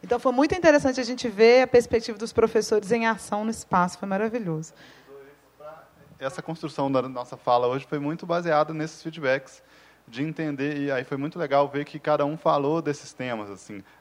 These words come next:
Speaker 2: que a gente já tava pensando sobre isso, a gente tinha escrito já o, o, enfim, e aí, quando veio as falas, veio exatamente sobre isso, sobre a flexi-, sobre como o espaço é flexível,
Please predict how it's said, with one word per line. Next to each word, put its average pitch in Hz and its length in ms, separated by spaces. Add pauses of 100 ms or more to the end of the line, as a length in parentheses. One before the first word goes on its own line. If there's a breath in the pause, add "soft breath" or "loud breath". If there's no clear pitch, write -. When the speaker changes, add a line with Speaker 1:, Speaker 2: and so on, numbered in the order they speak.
(100)
Speaker 2:
que - 80
a 127 40
gente 131 180
já 135 120
tava 147 240
pensando 147 420
sobre 131 260
isso, 156 320
a 127 40
gente 139 220
tinha 151 100
escrito 135 380
já 127 200
o, 123 140 (140)
o, 117 280 (840 soft breath)
enfim, 135 380
e 127 180
aí, 147 220 (220)
quando 143 220
veio 143 280
as 135 140
falas, 151 400
veio 156 160
exatamente 156 480
sobre 160 240
isso, 151 180
sobre 131 220
a 123 60
flexi-, - 460
sobre 127 440
como 135 220
o - 20
espaço 127 320
é - 20
flexível, 135 840